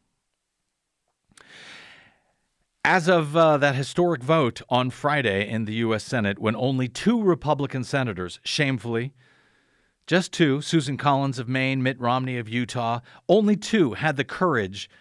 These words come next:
to vote for witnesses and documents. Investigative journalist and author Kurt Eichenwald, uh, Wald, uh, i-, issued a ten-part tweet thread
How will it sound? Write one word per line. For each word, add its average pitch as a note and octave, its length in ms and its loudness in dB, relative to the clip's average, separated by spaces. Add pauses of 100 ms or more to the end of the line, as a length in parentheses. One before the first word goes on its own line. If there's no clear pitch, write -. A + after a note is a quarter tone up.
to C#3+ 140 2
vote C3+ 340 2
for B2 320 -2
witnesses D#3+ 960 0 (640)
and C3 160 -2
documents. F#2 720 -4 (1800)
Investigative C3 640 -2
journalist B2+ 480 -2
and A#2+ 80 -2
author A#2 260 -2
Kurt - 380 -4
Eichenwald, G2 680 -2 (280)
uh, G2 220 -2
Wald, F2+ 540 -4
uh, A#2 40 -4
i-, - 40 -2
issued B2+ 540 -4
a A2 80 -2
ten-part D#3 760 -4
tweet - 360 -8
thread F2 540 -4